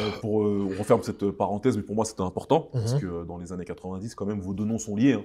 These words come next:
Speaker 1: C'est le gros promoteur et t'es le gros boxeur, c'est normal. Pour
Speaker 2: Mhm.
Speaker 1: moi, c'était normal qu'on revienne un petit peu sur, euh, sur, sur ce sujet-là, qui est très important pour moi. Surtout aujourd'hui que le sport de combat, il a explosé.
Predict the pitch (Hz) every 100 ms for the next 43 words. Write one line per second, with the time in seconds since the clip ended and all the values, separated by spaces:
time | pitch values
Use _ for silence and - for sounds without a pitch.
0 | - - 101 101 101 - 98 90 107 117
1 | 98 - 90 87 87 87 - 120 - 90
2 | 87 104 95 - - 127 85 127 101 101
3 | 92 90 95 95 92 87 85 - - 82
4 | 87 73 73 71 - - - - - 82
5 | 92 92 101 101 95 - 127 110 101 113
6 | - 107 87 95 123 - _ - - -
7 | - - 127 104 107 117 101 92 - 110
8 | 95 90 87 101 104 95 90 - 104 113
9 | 127